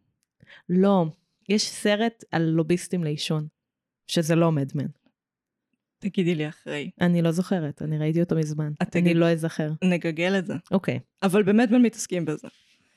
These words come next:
Speaker 2: אה, זה דבר, היום אגב כבר אסור להם, אבל זה כל כך השתרש.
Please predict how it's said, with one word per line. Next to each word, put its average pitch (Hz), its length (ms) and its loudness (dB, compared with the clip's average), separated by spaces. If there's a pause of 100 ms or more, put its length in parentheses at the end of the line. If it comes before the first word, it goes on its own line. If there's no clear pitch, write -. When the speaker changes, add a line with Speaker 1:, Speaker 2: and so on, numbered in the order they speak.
(280)
Speaker 2:
אה, 220 280 4
זה 214 160 4
דבר, 208 520 4 (600)
היום 226 300 6
אגב 240 220 4
כבר 196 300 0
אסור 302 300 4
להם, 240 300 6
אבל 180 220 2
זה 160 100 -2
כל 185 140 -2
כך 214 220 0
השתרש. 240 760 0